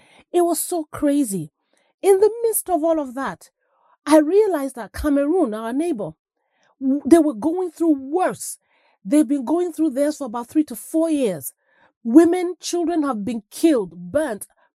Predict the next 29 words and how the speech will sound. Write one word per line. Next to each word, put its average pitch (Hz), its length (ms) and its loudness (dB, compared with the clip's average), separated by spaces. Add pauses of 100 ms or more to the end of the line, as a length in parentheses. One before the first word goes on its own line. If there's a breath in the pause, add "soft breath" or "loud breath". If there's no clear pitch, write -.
(140)
Over 349 340 2
five 320 240 -2
hundred 302 240 -2
and 240 140 -6
fifty 277 260 -12
villages 247 460 -4
burnt 294 440 0
down. 202 340 -8 (720)
A 254 80 2
hundred 339 240 2
and 285 160 -4
twenty 269 260 -4
something 320 400 0
thousand 339 600 -2
people 311 360 -2
have 220 300 -8
been 254 200 -6
displaced 294 680 -4
already. 220 460 -8 (600)
Over 370 260 2
three 339 260 0
thousand 311 500 -2
killed. 269 420 -2
I 254 200 -8
heard 277 440 -2
that 220 240 -10
there 233 120 -4
was 226 200 -6
more. 240 440 2